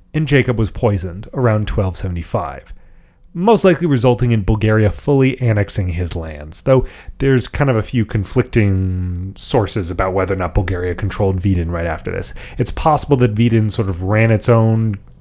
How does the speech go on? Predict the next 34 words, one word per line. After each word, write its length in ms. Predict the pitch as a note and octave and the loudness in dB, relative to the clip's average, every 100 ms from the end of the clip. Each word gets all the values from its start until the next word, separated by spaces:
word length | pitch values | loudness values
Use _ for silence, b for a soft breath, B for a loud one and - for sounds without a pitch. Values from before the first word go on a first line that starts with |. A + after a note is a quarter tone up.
| - D3 | -12 -4
yeah, 280 | D3+ D#3+ F2 | 0 0 0
ran 200 | B2 B2+ | 0 0
itself 360 | B2 - B2 - | 0 0 0 0
for 120 | B2+ | -2
a 40 | |
little 200 | A2+ A2 | -2 0
while, 360 | A2+ A2+ G#2 G#2+ B B B | 0 0 0 -4 B B B
but 300 | C#3+ C#3+ - - | 0 0 -2 -8
in 100 | E3+ | -2
any 180 | E3+ D#3 | 0 0
case, 380 | B2 A#2 G#2 - B B B - | 0 0 0 -2 B B B 0
Jacob 240 | D3+ C#3+ | 2 2
Svetoslav 600 | - A#2+ - - G2+ - - | 2 0 2 0 0 0 -4
is 240 | G2+ E2 - - - | -4 -4 -8 -12 -6
dead. 340 | - - - - - - - - - - - - - - - - - - | -6 -6 -14 -16 -20 -20 -20 -20 -20 -20 -20 -20 -20 -20 -20 -20 -18 0
So, 340 | F#3+ F#3+ F#3 B B _ - | 4 4 0 B B _ -4
okay, 260 | G#3+ B3+ | 2 2
great, 280 | B2+ F#3 A#2+ | 4 2 2
the 60 | A#2+ | 0
most 240 | C#3 F3+ | 0 0
powerful 380 | - - - D3 | 0 0 0 0
alternative 520 | D3 C#3 C#3+ C#3 D3 | -2 2 2 2 -2
source 300 | - A#2 - | 0 0 0
of 80 | B2+ | -4
power 640 | - F2 F2+ G2+ C3+ - - | -4 -4 -4 -6 -8 -12 -4
is 380 | D3+ C3+ D3 - | 0 2 2 -4
gone. 680 | - G#2+ D3 G3+ C#3+ - - b b b b b - | -14 0 2 2 0 -6 -20 b b b b b 0
But 180 | - - C#3 | 0 0 0
the 140 | C#3+ | 0
danger 580 | A#2 D3 D3 F3 E3+ D#3+ | 2 2 2 4 4 6
is 160 | A#2+ | 4
still 540 | - - B2+ A2+ G2+ E2+ _ | 0 -4 -2 0 -2 -8 _
just 240 | - G#2+ - | -2 -2 -4
beginning. 380 | F#2+ E2 - | -12 -14 -18